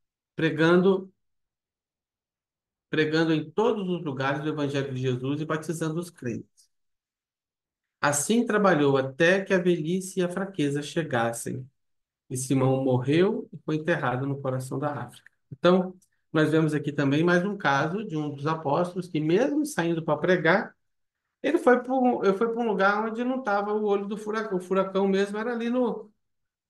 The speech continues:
na Palestina, né? Então, quem foi pregar em outras regiões acabou que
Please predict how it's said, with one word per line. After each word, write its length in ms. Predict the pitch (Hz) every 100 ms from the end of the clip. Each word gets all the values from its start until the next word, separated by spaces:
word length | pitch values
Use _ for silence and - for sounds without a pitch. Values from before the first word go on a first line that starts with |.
| _ -
na 120 | 170
Palestina, 640 | 196 220 226 - 226 202
né? 300 | 196 208 - _ _ _ _ _ -
Então, 400 | 151 147 196 196
quem 560 | 233 254 220 170 - - _ _ _ _ _ _ _ _ _
foi 180 | 180 180
pregar 280 | 180 165 175
em 80 | 165
outras 320 | 175 170 139
regiões 720 | 139 127 151 214 190 - - _ _ _ -
acabou 680 | 139 156 151 165 180 180 - _ _
que 420 | 202 208 185 -